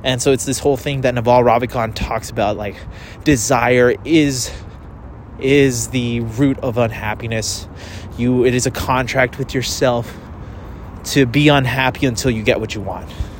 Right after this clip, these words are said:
And so you are living in a state of constant unhappiness, failure, until you get what you want. Um, and, and when I asked the question, like, "Is this, do I need, do I need to do this to be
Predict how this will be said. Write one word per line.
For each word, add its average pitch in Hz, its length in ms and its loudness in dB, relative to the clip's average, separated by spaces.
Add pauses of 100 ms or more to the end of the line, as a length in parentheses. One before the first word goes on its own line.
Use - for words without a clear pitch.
(680)
And 117 100 -8
so 120 180 0
you 120 300 2
are 117 180 6
living 120 300 -2
in 117 80 -2
a 110 100 -4
state 117 320 0
of 113 160 -4
constant 113 760 -4 (720)
unhappiness, 104 640 -4
failure, 110 500 2
until 110 240 -6
you 101 80 -4
get 98 140 -4
what - 160 -10
you 127 60 -6
want. 123 180 -4 (1160)
Um, 104 340 0 (1300)
and, 110 300 -4
and 120 140 0
when 117 120 4
I 120 60 4
asked 123 200 2
the 131 80 -2
question, 143 540 2
like, 113 220 4 (920)
"Is 120 120 2
this, - 380 2 (220)
do 147 100 6
I 135 140 6
need, 143 360 -2
do 123 140 2
I 120 80 4
need 123 200 -4
to 151 100 -4
do 139 160 0
this 156 240 2
to - 40 -8
be 131 260 0